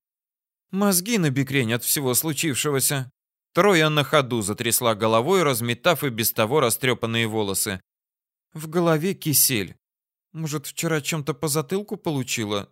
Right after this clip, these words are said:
но не помню. Я и Игерь? Бу. Да гори наша цивилизация адовым пламенем. Резко остановившись, я стиснул ладонями плечи Трои.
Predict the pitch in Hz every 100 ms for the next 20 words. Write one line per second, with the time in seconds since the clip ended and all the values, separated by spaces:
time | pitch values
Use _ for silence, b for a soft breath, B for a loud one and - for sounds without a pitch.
0 | - 131 135 147 196 208 160 95 - _
1 | _ _ _ _ _ _ _ 131 147 170
2 | 165 170 170 160 156 - 156 147 151 226
3 | 262 269 202 _ _ - 131 147 151 143
4 | 131 107 92 _ _ _ _ - 123 135
5 | 196 196 196 196 233 247 - 262 - 247
6 | 247 226 226 160 - 208 - 202 196 185
7 | 208 208 247 214 123 113 110 107 - _
8 | _ _ _ _ _ _ _ _ - 117
9 | 117 - 120 - 117 123 156 - 107 -
10 | _ _ - 110 120 110 - 147 135 120
11 | 117 117 135 117 113 101 117 110 - 107
12 | 107 104 98 98